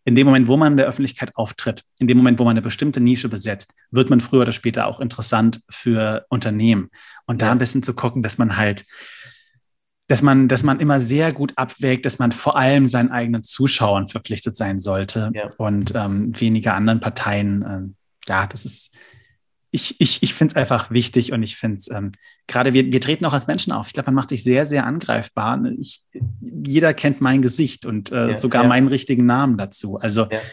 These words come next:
Speaker 1: man kann auch echt, wenn man unvorsichtig ist, äh, in dem, was man tut und wie man's tut, sich halt auch vielleicht wirklich nachhaltig schaden. Muss man auch überlegen,
Speaker 2: Absolut,
Speaker 1: gerade wenn man
Speaker 2: absolut,
Speaker 1: vielleicht jünger ist.
Speaker 2: absolut.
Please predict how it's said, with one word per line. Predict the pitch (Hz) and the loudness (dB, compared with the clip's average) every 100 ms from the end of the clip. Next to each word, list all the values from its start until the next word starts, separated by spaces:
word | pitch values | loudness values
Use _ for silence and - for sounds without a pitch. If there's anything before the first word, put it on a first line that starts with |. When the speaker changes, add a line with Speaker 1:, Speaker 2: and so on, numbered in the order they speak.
| - | -2
Speaker 1:
man | 123 120 | 2 2
kann | - 131 | 2 2
auch | 143 139 | 2 2
echt, | 135 - | -2 0
wenn | 131 | 2
man | 127 123 123 - - | 4 2 -2 -18 -2
unvorsichtig | 143 196 135 117 110 - 113 | 2 2 2 0 -2 -4 -4
ist, | 123 156 - _ _ _ | -4 -4 -6 _ _ _
äh, | - 113 113 - | 0 2 0 -4
in | - 113 | -4 2
dem, | 113 110 | 2 2
was | 139 | 2
man | 208 139 | 2 0
tut | - 127 | 0 0
und | 120 | 2
wie | 156 | 2
man's | 131 - | 0 -2
tut, | - 135 139 - - - - | -8 -4 -4 -6 -20 -20 -8
sich | 120 127 | -4 0
halt | 123 123 | 2 2
auch | 117 | 0
vielleicht | - 117 - | 0 -2 -2
wirklich | 117 107 | -6 -6
nachhaltig | 101 107 - - | -6 -6 -8 -8
schaden. | - - 117 - _ _ _ - | -8 -6 -8 -10 _ _ _ -16
Muss | - | -8
man | 101 | -6
auch | 143 | -4
überlegen, | 120 98 | -4 -4
Speaker 2:
Absolut, | - 170 | 0 2
Speaker 1:
gerade | - 117 | 2 4
wenn | |
man | 120 | 4
Speaker 2:
absolut, | 113 - | 4 2
Speaker 1:
vielleicht | 117 | 2
jünger | 147 139 | 2 2
ist. | 95 | -2
Speaker 2:
absolut. | 131 101 - | -6 -8 -10